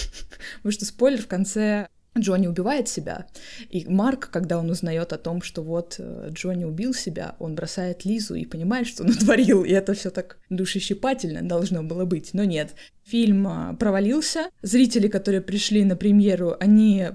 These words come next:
плакали и смеялись от кринжа, а не от того, что им было действительно жаль персонажей, и они полностью прониклись всей этой историей.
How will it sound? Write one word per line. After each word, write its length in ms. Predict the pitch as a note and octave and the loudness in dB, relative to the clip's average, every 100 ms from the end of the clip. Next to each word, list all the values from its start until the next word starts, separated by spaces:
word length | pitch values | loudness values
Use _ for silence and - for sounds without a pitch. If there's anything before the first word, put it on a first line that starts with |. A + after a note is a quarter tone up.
| - - | -10 -2
плакали 640 | A3 G#3+ A3 G#3 F#3 E3+ E3 | 2 2 0 0 0 -2 -4
и 40 | |
смеялись 640 | F#3+ G3+ F#3+ F#3 E3+ - - | 0 2 2 0 -2 -4 -8
от 140 | - - | -8 -4
кринжа, 560 | F#3+ E3+ F#3+ A3 C#4 - | -2 2 4 4 2 0
а 100 | G#3 | 4
не 120 | G3+ | 4
от 120 | G3+ | 4
того, 160 | G#3 G3+ | -2 -4
что 200 | G#3 G3+ | -4 0
им 160 | F#3+ F#3 | 0 2
было 280 | F#3 F3 | 2 2
действительно 480 | E3 G3+ G#3 - F#3 | 0 -2 -2 -2 -2
жаль 220 | F3+ F3+ | 0 -2
персонажей, 680 | F#3+ F#3 - E3 E3+ F3+ E3 | -4 -6 -8 -6 -6 -4 -4
и 20 | |
они 420 | E3 E3 D#3+ E3 - | -4 -4 -6 -8 -4
полностью 380 | G3+ F#3+ G3+ F#3 | -2 0 0 0
прониклись 460 | G3 F#3+ F3 F#3 | 2 2 2 -2
всей 140 | - E3+ | -2 -4
этой 140 | E3+ | -4
историей. 460 | E3+ F3 E3+ D#3 | -4 -2 -2 -2